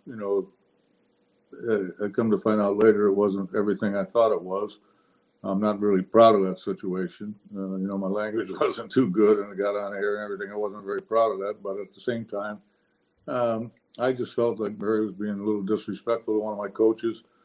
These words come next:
uh, Bill Virdon in particular, a veteran guy, uh, you know, with a lot of thump behind his name. And, uh, I kinda took it wrong, and,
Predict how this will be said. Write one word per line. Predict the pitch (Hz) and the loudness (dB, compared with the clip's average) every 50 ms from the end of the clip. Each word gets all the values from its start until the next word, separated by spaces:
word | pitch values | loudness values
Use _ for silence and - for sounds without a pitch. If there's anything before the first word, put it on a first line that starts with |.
| _ _ _ _ _ _ _ | _ _ _ _ _ _ _
uh, | 107 104 101 | -4 -2 0
Bill | 95 95 110 113 107 98 | 2 4 4 4 6 6
Virdon | 110 113 113 110 107 107 | 6 6 4 4 2 -2
in | 101 - | -2 -4
particular, | 101 90 - 120 110 - - 110 110 113 107 | -6 -2 0 0 0 0 0 0 2 2 2
a | 92 | 2
veteran | 92 110 110 - - 104 101 101 | 2 2 0 0 -2 -6 -4 0
guy, | 101 104 104 104 107 107 104 92 - _ _ _ _ _ _ _ _ - | 0 2 2 2 2 0 0 -4 -6 _ _ _ _ _ _ _ _ -6
uh, | 123 120 113 107 104 104 | -4 -2 -2 -2 -2 -4
you | 113 131 | -6 -6
know, | 127 104 95 98 | -4 -4 -2 -2
with | 95 92 90 - | -2 -2 -2 0
a | |
lot | 104 107 110 107 | 2 2 2 2
of | 95 92 - | 2 0 0
thump | 120 117 110 - | -2 -2 -2 -2
behind | - 98 101 104 101 98 | -4 -2 -2 -2 -2 -2
his | 95 92 101 | -4 -4 -2
name. | 104 104 98 98 101 101 | -2 -2 -2 -2 -2 -2
And, | 101 95 95 95 - _ _ _ _ _ _ _ _ | -2 -2 -2 -4 -6 _ _ _ _ _ _ _ _
uh, | 120 110 107 101 104 | -6 -4 -2 -2 -2
I | 104 | -2
kinda | 101 - 117 110 107 101 | -2 -2 0 0 0 0
took | - 123 117 117 | 0 0 0 2
it | 107 | 2
wrong, | 101 104 104 104 104 107 117 120 110 | 2 2 2 2 2 2 2 0 0
and, | 98 95 92 90 | 0 0 -2 -2